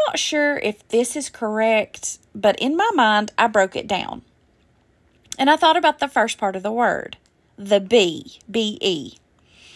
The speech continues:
as in to be, or to become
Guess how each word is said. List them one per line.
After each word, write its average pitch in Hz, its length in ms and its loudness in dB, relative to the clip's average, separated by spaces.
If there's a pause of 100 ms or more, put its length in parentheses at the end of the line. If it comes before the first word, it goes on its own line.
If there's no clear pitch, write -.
(1040)
as 254 240 2
in 247 140 2
to 294 260 -2
be, 175 560 -4 (1400)
or 190 300 0
to 190 360 -6
become 226 920 -2